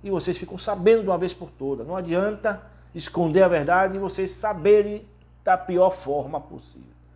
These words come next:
Saber aqui perante a mim é melhor, porque eu vou falar exatamente o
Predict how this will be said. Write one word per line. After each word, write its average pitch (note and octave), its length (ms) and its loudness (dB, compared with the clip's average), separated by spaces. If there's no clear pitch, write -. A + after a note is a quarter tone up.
Saber D3+ 460 0
aqui D3+ 260 -4
perante C3+ 560 -4
a C3 100 2
mim C3 340 -4
é C3 80 -6
melhor, C3 460 -2
porque C3 220 -4
eu - 20 2
vou A#2+ 80 0
falar A2+ 500 -2
exatamente D3+ 1200 -2
o D#3+ 120 -10